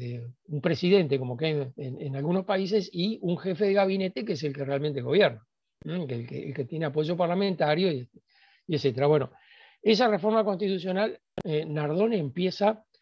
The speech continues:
a, eh, hacer una recolección de firmas, y tiene un enorme apoyo con la recolección de firmas. Hay gente que se pone la tarea al hombro, gente de campo, ¿no? Agarra el caballo, agarra las papeletas, sale a buscar firmas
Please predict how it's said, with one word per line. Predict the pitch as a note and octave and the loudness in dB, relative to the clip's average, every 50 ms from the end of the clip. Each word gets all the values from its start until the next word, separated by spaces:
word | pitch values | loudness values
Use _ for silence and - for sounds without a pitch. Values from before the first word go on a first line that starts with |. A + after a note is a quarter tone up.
| _ _ _ _ _ _ | _ _ _ _ _ _
a, | D#3 E3 F3+ G#3 G#3+ - - | 4 6 8 8 6 4 0
eh, | - D3+ C3+ C3+ C#3 C#3 C3+ C3+ C3+ C3 B2 - D3 C3 A2+ - - D#3 C#3 A#2 | -2 -2 0 0 0 0 0 -2 -4 -4 -6 -8 -8 -10 -10 -10 -10 -10 -10 -10
hacer | G#2+ - - E3+ E3+ | -4 0 2 2 2
una | F3 E3 D3 | 4 0 0
recolección | B2+ C#3 B2+ C#3+ C3+ C3 B2 - E3 D3+ | 0 0 0 0 0 0 -2 -2 0 0
de | D3 C3 | 0 0
firmas, | - C3+ A#2+ A#2 A#2 B2 B2 - - | 0 -4 -6 -6 -6 -10 -10 -8 -10
y | F#3 D#3 | -10 -8
tiene | - D#4 G4 A4 | -6 -4 -4 -2
un | E4+ F#3 | 0 0
enorme | C#3 C3 D3+ G#3 A#3 G#3+ D#3+ A#2+ | 0 0 0 -2 -4 -4 -4 -6
apoyo | A2+ - A#3 B3 G#3 C3+ B2 A#2 | -6 -4 -2 -2 -2 -2 -4 -8
con | A#2 B2+ | -8 -8
la | A#2+ A#2+ | -8 -8
recolección | A#2 B2+ B2 C3+ C3 C3 C3 A#2+ C#3 C#3+ | -8 -8 -8 -8 -8 -8 -8 -8 -8 -8
de | C3 B2+ A#2+ | -8 -8 -10
firmas. | - B2+ B2 A#2+ C3+ C#3 D3 | -10 -12 -10 -10 -10 -10 -8
Hay | A#3+ - G3+ | -8 -8 -6
gente | - - B3+ C#4 C#4 F4+ D4 | -6 -6 -6 -4 -4 -6 -8
que | - - F#3+ B3 C4 | -6 -6 -6 -6 -6
se | - - D#3+ | -10 -12 -12
pone | - - E3+ A#3 G4+ C#4+ | -8 -6 -6 -4 -4 -4
la | F3 C#3 A#2 | -6 -6 -8
tarea | - B2+ C3 D#3+ - | -10 -10 -8 -6 -6
al | - D3 | -4 -2
hombro, | G#3 B3 - C4 A#3 D3 B2+ | -2 -2 -2 -2 -4 -8 -8
gente | - A3 D#4 - | -8 -10 -10 -10
de | G3 | -6
campo, | B2 - A3+ C#4 G3 - B2+ B2+ | 0 0 0 0 0 -6 -6 -4
¿no? | D3 G3+ | -4 -4
Agarra | A3+ D3+ D#3+ E3 A3 G#3 | -2 -2 -2 -2 -2 -4
el | F#3+ | -2
caballo, | D#3+ D3 F#3 B3 D4+ C#4 C#4 D4+ D4 - _ _ _ _ _ _ | -2 -2 0 0 -2 -2 -4 -8 -10 -12 _ _ _ _ _ _
agarra | - D#3+ D3+ G3+ A3 A3 | -8 -2 0 2 2 2
las | G3 F3 D#3+ | 2 0 0
papeletas, | - E3 C3+ D3+ E3 G#3+ C#4 C#4 - C4+ A3+ D3+ | -2 -8 -6 -4 -4 -2 -2 -2 -2 -2 -2 2
sale | G3+ G#3+ G#3+ G3+ | 2 2 4 4
a | |
buscar | F3+ E3 D3 - F#3 E3 | 2 0 0 -2 -4 -4
firmas | C3 F3 B3 A#3 A#3 A#3 A3+ A3+ | -2 -2 -2 -2 -4 -4 -6 -6